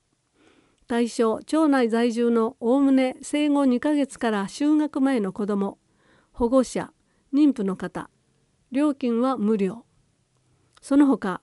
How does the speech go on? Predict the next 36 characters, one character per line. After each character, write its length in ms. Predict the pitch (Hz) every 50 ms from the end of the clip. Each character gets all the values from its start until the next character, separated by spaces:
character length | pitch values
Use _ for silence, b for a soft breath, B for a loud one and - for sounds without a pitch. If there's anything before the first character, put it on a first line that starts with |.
| _ _
コ 120 | - 277
ロ 100 | 294 311
ナ 200 | 311 311 311 285
ウ 140 | 294 294 302
イ 40 | 277
ル 80 | 233 269
ス 120 | - -
感 240 | - 262 262 285 285
染 300 | - - 285 277 277 - - _ _ _ _ _ _ _ _ _ _ _
拡 280 | - 277 277 269 294 262
大 160 | 277 285 285
防 160 | 247 285 269
止 120 | - - 208
の 100 | 185 -
た 120 | - 202
め、 180 | 196 180 - b b b b b b b b b b b b
内 260 | 233 247 262 277 285
容 180 | 285 277 277 262
が 160 | 262 262 254
変 240 | 226 294 294 294 285
更 140 | 302 294
に 100 | 285 277
な 140 | 277 277 277
る 80 | 233 208
場 140 | 220 226 226
合 80 | 226
が 140 | 233 262 254
あ 60 | 233
り 80 | 202 190
ま 140 | 185 185 190
す。 220 | - - - _ _ _ _ _ _ _ _
ま 140 | 233 226 226
た、 300 | - 202 196 202 208 - _ -
警 200 | - 269 294 285
報 240 | 262 294 285 269
や 240 | 220 208 190 190 -